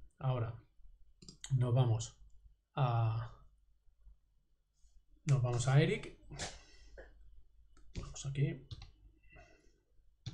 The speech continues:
Perfecto. Vale, ahora nos iríamos a Eric. ¿Y ahora qué tenemos que hacer? Ahora lo importante, tenemos que crear un análisis, aunque hayamos creado uno en, en el smartphone o en el, la tablet, hemos creado uno para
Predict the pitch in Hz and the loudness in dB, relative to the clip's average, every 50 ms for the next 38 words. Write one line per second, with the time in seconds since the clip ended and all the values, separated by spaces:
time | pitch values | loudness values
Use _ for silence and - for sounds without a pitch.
0 | - - - - - - 165 139 - - - - - - - - 135 - - 131 | -14 -16 -20 -20 -16 -14 -14 -12 -14 -16 -18 -20 -20 -16 -10 -8 -6 -6 -6 -8
1 | 139 - - - - - - - - - - - - - - - 127 117 - - | -10 -14 -16 -20 -20 -18 -14 -12 -10 -10 -8 -10 -12 -10 -6 -6 -6 -4 -6 -8
2 | - - - - 143 131 113 110 113 110 - 139 127 127 135 135 - 143 156 180 | -12 -10 -2 2 2 4 4 4 2 2 2 2 2 4 4 4 6 6 6 4
3 | 196 214 - 139 139 147 151 143 143 139 139 135 127 127 131 - - - - 110 | 2 0 2 6 6 8 8 8 8 8 8 8 8 6 4 2 0 0 -2 -4
4 | 104 - - - - 139 135 127 117 127 131 135 139 135 135 - 143 135 120 117 | -4 -4 -4 -2 2 2 4 4 4 4 4 6 6 6 6 6 6 4 4 4
5 | 113 113 - - - - - - - - 147 151 160 143 139 170 160 160 156 156 | 0 -2 -4 -6 -8 -10 -12 -6 2 4 6 6 6 6 6 6 6 6 6 4
6 | 143 - - - - - - - - - - - - - - - - - 139 135 | 2 -2 -8 -18 -16 -8 -6 -4 -2 -2 -4 -4 -6 -8 -10 -10 -4 2 6 10
7 | 143 143 139 - - - 151 156 156 143 147 156 156 170 - - 143 131 135 135 | 10 10 10 8 6 4 2 4 6 8 8 8 6 4 2 2 2 2 2 2
8 | 123 135 139 139 139 - 147 160 151 147 147 143 147 147 143 135 131 - 165 147 | 4 6 6 6 4 4 4 4 6 8 8 8 10 10 8 8 6 4 4 2
9 | 131 123 120 120 117 117 117 120 131 120 120 120 117 113 - 135 131 135 135 - | 2 2 2 0 0 0 0 0 0 0 0 0 0 0 2 2 2 2 2 2
10 | 117 117 117 117 117 117 117 117 117 113 113 113 113 113 113 113 143 147 156 151 | 2 0 2 0 0 0 2 2 2 2 2 2 2 2 2 4 4 4 6 8
11 | 139 135 139 135 139 143 143 143 143 147 165 180 175 - 135 127 131 143 139 - | 8 8 8 8 8 8 8 10 10 8 8 4 2 2 2 2 2 2 0 -2